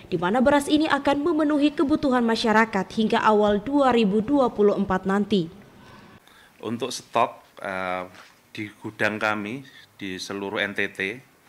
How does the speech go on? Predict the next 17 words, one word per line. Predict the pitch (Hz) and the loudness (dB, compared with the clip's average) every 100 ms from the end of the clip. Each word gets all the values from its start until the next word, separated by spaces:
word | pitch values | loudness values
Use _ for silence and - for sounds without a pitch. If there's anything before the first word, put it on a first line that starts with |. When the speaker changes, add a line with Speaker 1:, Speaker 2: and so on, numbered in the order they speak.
| - - - | -18 -18 -12
Speaker 2:
yang | 98 95 | -10 -8
sudah | 110 104 98 | -8 -4 -4
ada | 95 98 | -4 -8
di | |
dalam | 98 95 95 95 | -6 -4 -6 -8
gudang | 98 - 101 117 123 | -14 -4 -4 -4 -10
ini | 98 | -10
lebih | 110 110 98 | -10 -8 -10
kurang | 95 101 107 113 120 117 _ _ _ _ - | -10 -6 -4 -6 -10 -16 _ _ _ _ -10
tujuh | 113 - 98 | -8 -8 -8
belas | 104 98 - | -4 -4 -4
ribu | 110 104 - 120 120 | -8 -8 -8 -8 -6
seratus | 123 110 107 98 - _ - 117 - - - | -8 -6 -4 -4 -6 _ -10 -8 -8 -8 -10
sembilan | 110 92 90 87 87 85 | -12 -10 -8 -8 -10 -14
puluh | 92 95 95 - - - _ _ _ _ _ _ _ _ - | -12 -12 -14 -20 -20 -20 _ _ _ _ _ _ _ _ -10
ton. | 92 113 151 _ _ _ _ _ _ _ _ _ - | -8 -6 -12 _ _ _ _ _ _ _ _ _ -18
Eh, | 85 80 | -18 -18